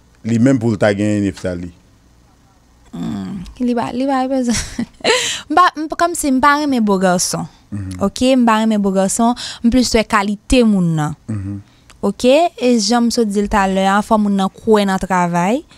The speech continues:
Speaker 1: Mhm.
Speaker 2: Fò moun nan afektyè, fò li, fò m si, fò, fò l renmen o-delà de fizik mwen. Se sa ke m ap di albinos yo, y ap jwenn moun kanmenm k ap renmen o-delà de fizik yo.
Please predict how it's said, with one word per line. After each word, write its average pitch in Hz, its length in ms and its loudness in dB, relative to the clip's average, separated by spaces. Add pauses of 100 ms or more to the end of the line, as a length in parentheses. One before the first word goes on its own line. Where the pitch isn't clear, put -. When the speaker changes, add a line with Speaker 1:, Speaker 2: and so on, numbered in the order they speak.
(200)
Speaker 1:
Mhm. 95 240 -10
Speaker 2:
Fò 269 160 2
moun 226 160 2
nan 196 160 0
afektyè, 196 800 -2
fò 196 180 -2
li, 196 380 -4 (420)
fò 277 160 -2
m 302 80 -2
si, 262 320 -4
fò, 302 240 0
fò 339 240 2
l 330 80 0 (160)
renmen 339 400 2
o-delà 269 640 4
de 233 160 2
fizik 208 480 -4
mwen. 185 240 0
Se 269 140 0
sa 320 100 4
ke - 100 -4
m 262 120 2
ap 214 100 -2
di 220 100 0
albinos 214 460 2
yo, 277 100 4
y 269 60 4
ap 349 160 0
jwenn 349 160 0
moun 311 320 -2
kanmenm 285 560 2
k 240 140 0
ap 247 100 -8
renmen 247 320 2
o-delà 208 480 4
de 185 80 -4
fizik 170 460 -8
yo. - 20 -8